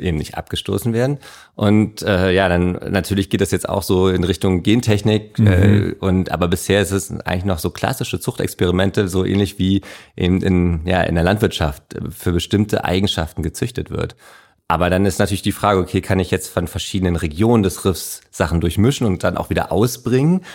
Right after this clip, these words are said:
Speaker 1: Oder verändere ich jetzt damit wiederum das Riff selber?
Speaker 2: Mhm.
Speaker 1: Deswegen gibt es dann andere Ansätze, die sagen, nee, wir müssen tatsächlich am Riff selber stärker ansetzen und zum Beispiel dort gucken, welche Korallen überleben denn eine, äh, Hitzewelle am besten und aus, die züchten wir dann weiter.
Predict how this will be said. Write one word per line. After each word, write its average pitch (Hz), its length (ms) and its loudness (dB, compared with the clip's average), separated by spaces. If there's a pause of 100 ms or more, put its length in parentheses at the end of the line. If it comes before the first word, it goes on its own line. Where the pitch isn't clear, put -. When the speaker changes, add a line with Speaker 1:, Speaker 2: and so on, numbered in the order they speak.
(140)
Speaker 1:
Oder 92 420 4
verändere 104 400 2
ich 98 80 -2
jetzt - 220 -4
damit 90 260 0
wiederum 85 380 0
das 82 200 -6
Riff 123 240 0
selber? 127 540 0
Speaker 2:
Mhm. 101 460 4 (160)
Speaker 1:
Deswegen 98 580 2
gibt - 160 -6
es 92 80 -6
dann - 140 -2
andere 104 480 0
Ansätze, 90 360 0
die 85 80 -6
sagen, 82 260 0
nee, 82 120 0
wir 85 80 -2
müssen 87 300 -2
tatsächlich 78 440 -6
am 82 100 -6
Riff 82 200 -8
selber 87 420 0 (260)
stärker 87 420 -4
ansetzen 85 500 -4
und 82 300 -6 (280)
zum 80 200 -4
Beispiel 82 260 -2
dort 90 240 0
gucken, 82 380 -2
welche 87 240 -2
Korallen 85 400 -2
überleben 82 400 0
denn 80 120 -2
eine, 82 440 -6 (280)
äh, 87 120 -6
Hitzewelle 90 560 -4
am 82 120 -4
besten 90 400 -4
und 85 400 -4
aus, - 320 -18
die 104 120 0
züchten 95 400 -6
wir 80 80 -4
dann 78 180 -6
weiter. 85 460 -6